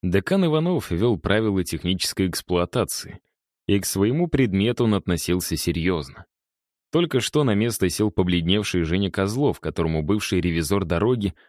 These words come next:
устроил выволочку после того, как Женек не ответил на его вопросы.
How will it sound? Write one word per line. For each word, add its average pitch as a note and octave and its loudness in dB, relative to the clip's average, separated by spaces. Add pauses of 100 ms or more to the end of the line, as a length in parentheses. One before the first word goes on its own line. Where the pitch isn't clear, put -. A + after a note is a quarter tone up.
(240)
устроил C3 2
выволочку B2+ 0
после G#2 0
того, G#2+ 0
как G2+ 0
Женек A#2+ 0 (380)
не D3 2
ответил D3 0
на F#2+ 2
его F#2 2
вопросы. F#2 -4